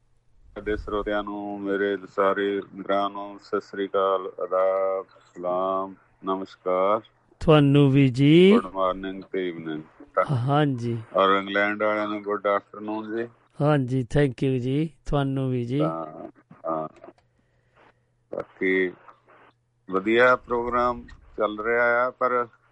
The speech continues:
Speaker 1: ਵਿੱਚ ਨਾ ਮਾਰੀ ਕਈ ਵਾਰੀ ਥੋੜ੍ਹੀ ਜਿਹੀ ਆ ਜਾਂਦੀ ਆ, ਅਹ, ਦਿੱਕਤ।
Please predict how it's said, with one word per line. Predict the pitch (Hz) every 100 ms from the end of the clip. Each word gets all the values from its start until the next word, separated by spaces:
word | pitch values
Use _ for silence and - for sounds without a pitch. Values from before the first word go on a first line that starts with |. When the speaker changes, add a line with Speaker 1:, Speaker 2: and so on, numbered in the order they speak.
| _
Speaker 1:
ਵਿੱਚ | 120 127
ਨਾ | 127 127
ਮਾਰੀ | 131 135 139 135 139
ਕਈ | 135 135
ਵਾਰੀ | 127 123 127
ਥੋੜ੍ਹੀ | - 127 127
ਜਿਹੀ | 123
ਆ | 120 117
ਜਾਂਦੀ | 107 113 113 117
ਆ, | 117 113 110
ਅਹ, | 104 _ _ _ _ _ 92 101 101
ਦਿੱਕਤ। | 92 101 - 110 - 147